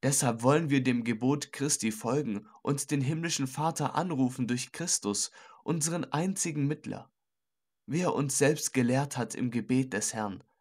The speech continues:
davon überzeugt, dass wir das, um was wir den Vater in seinem Namen bitten werden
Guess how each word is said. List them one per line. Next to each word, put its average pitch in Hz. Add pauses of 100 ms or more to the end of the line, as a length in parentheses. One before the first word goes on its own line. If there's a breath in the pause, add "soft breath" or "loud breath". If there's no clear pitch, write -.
(420)
davon 131
überzeugt, 127 (400)
dass 120
wir 110
das, 131 (480)
um 131
was 147
wir 147
den 131
Vater 131
in 113
seinem 123
Namen 113
bitten 117
werden 98